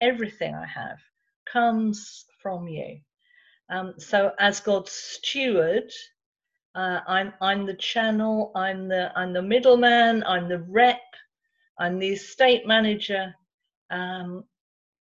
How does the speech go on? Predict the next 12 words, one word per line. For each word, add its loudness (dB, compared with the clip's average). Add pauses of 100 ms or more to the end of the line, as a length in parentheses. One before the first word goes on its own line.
(760)
re-, -4 (380)
responsibly -4 (320)
and -2
accountably -8 (720)
using -4 (640)
all 2
the -6
goodness -8 (280)
that -10
God -2 (880)
has -10
given. -12